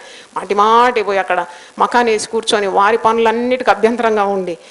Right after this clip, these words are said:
నీ ఇంటి పనులన్నీ వెనకబడడం, అది దేవుని చిత్తము కాదు అని వాక్యము బోధిస్తుంది. మరి ఇంకోటి ఏంటంటే కత్తిపోటు వంటి మాటలు. కొందరు మాటల్లో ఎంత శక్తి. అసలు ఇది వాక్ శక్తి అంటారు. దీన్ని ఏమంటారండి?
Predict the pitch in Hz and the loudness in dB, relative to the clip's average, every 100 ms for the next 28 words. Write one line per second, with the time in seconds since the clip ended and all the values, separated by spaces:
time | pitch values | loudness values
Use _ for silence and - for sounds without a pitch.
0 | - 226 262 285 277 262 254 247 247 233 | -6 2 4 4 2 4 4 2 2 0
1 | 202 214 220 220 214 190 - - - - | -2 -2 0 2 2 -2 -6 -20 -18 -2
2 | 185 202 233 202 202 196 180 190 190 180 | -2 0 0 0 0 -4 -4 -2 -2 -2
3 | 160 - - _ _ - 233 269 302 247 | -8 -14 -20 _ _ 4 8 8 8 4
4 | 226 196 - - - 202 220 190 202 - | 0 -4 -10 -12 -6 -2 -2 0 0 0
5 | 247 202 190 233 226 220 196 190 - 180 | -2 0 2 0 0 2 0 -2 -4 -4
6 | - - - - - - - 277 240 277 | -6 -18 -20 -20 -20 -20 0 2 4 4
7 | 311 359 302 269 233 208 190 190 - - | 2 -2 -2 -2 -2 -2 -4 -6 -6 -2
8 | 285 - 269 320 330 339 330 294 254 240 | 0 0 4 8 10 8 6 2 2 2
9 | 208 185 175 - - - 247 233 220 220 | 2 0 -2 -8 -16 -8 -2 0 2 2
10 | 254 269 269 254 214 233 - 262 - 208 | 2 0 0 -2 -2 -6 -4 -2 -2 -4
11 | - - - - - 254 330 311 254 196 | -6 -12 -14 -16 -4 -2 0 0 0 6
12 | 226 330 - - 320 302 - 320 302 269 | 8 6 2 0 0 -2 0 2 4 4
13 | 240 247 262 302 302 311 311 | 2 2 2 0 0 -2 0